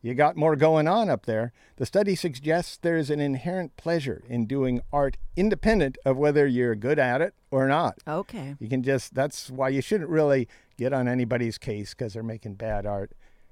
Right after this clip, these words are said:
Speaker 1: you know, unless they're like Julius Schnabel or something like, like that. I don't know. Is it Schnabel that I don't like? I don't know who I don't like. Who's the guy that makes the balloon dogs?
Speaker 2: De Koons.
Speaker 1: De Koons, that's it.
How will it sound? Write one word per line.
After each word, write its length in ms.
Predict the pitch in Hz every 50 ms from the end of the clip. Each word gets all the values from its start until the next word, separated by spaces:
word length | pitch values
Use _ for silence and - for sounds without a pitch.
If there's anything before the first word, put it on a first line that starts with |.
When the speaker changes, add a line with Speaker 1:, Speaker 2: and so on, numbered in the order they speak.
| - - -
Speaker 1:
you 260 | 117 120 120 120 120
know, 200 | 120 117 117 117
unless 440 | 117 113 117 120 123 127 120 - -
they're 240 | 123 120 117 113 113
like 380 | 117 113 110 110 107 - _ _ _
Julius 540 | - 127 127 123 113 113 107 92 - - -
Schnabel 380 | 110 110 113 117 110 110 113 98
or 240 | 98 113 - 117
something 280 | 107 - 113 104 113 107
like, 140 | 107 104 101
like 180 | 101 101 -
that. 220 | - 110 107 107 104
I 100 | 107 127
don't 160 | 127 117 104
know. 180 | 107 98 98 - _ _ _ _ -
Is 80 | 123 127
it 80 | 123
Schnabel 460 | - - - 143 143 151 156 156 151 147
that 100 | 147 147
I 100 | 147 147
don't 220 | 147 151 151 160
like? 300 | 143 147 156 156 - - - - - - -
I 100 | 151 175
don't 160 | 180 165 151
know 140 | 151 143 127
who 120 | 135 131
I 80 | 120 113
don't 220 | 117 120 117 113
like. 320 | 113 110 110 107 - - - - - - - - -
Who's 140 | 233 262
the 100 | 214 202
guy 180 | 180 180 175 170
that 140 | 156 156 151
makes 220 | 151 151 143 -
the 100 | - 131
balloon 720 | 110 104 104 101 107 120 123 123 123 120 113 110 107 104
dogs? 680 | 92 110 104 101 101 104 104 110 107 107 110 - - - - _ _ _ _ _ _ -
Speaker 2:
De 80 | 160
Koons. 480 | - - 170 175 156 139 131 123 - - - _ -
Speaker 1:
De 100 | - 147
Koons, 460 | - - 180 185 170 156 143 127 104
that's 280 | 107 139 147 143 - -
it. 220 | 120 87 90 -